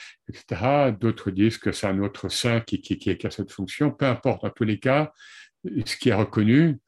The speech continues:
euh, en milieu spirituel, c'est que Ibn Arabi est un waris mohammedi, c'est qu'il est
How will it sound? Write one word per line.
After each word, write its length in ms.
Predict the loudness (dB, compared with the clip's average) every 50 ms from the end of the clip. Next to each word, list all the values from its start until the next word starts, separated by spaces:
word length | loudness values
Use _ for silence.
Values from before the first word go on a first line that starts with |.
| _ _ _ _ _ _ _ _ -16
euh, 320 | -14 -12 -12 -12 -12 -12 -8 -4
en 60 | 0 0
milieu 240 | 2 4 4 2
spirituel, 600 | 2 0 -2 -4 -2 -2 -2 -2 0 2 2 2
c'est 240 | 0 0 -2 -2 0
que 240 | 2 2 2 2 2 -2 -6 -18 -20 -20 -20 -20 _ _ -12 -4 0
Ibn 220 | 2 4 4 4
Arabi 560 | 2 2 0 0 0 2 4 6 6 6 4 2 0
est 240 | 0 0 0 0 -2 -4
un 120 | -4 -4 -2
waris 560 | 0 2 2 4 4 2 2 0 -2 -2 -2 -2
mohammedi, 680 | -2 -2 0 -2 0 0 0 0 0 2 2 2 2
c'est 240 | 0 -2 -4 -6 -2
qu'il 200 | 0 0 0 2
est 180 | 0 -2 -2